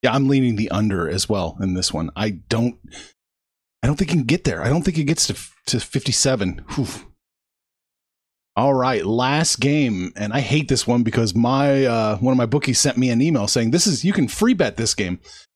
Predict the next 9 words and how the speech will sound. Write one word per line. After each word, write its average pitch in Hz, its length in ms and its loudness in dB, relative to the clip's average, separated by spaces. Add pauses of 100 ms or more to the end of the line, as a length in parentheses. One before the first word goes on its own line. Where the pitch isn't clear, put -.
(160)
Green 220 220 4
Bay 214 200 4
is 147 120 0
going 139 240 2
to 139 80 2
New 147 140 4
Orleans. 147 500 0 (380)
Uh, 110 160 0 (400)
Saints 202 560 2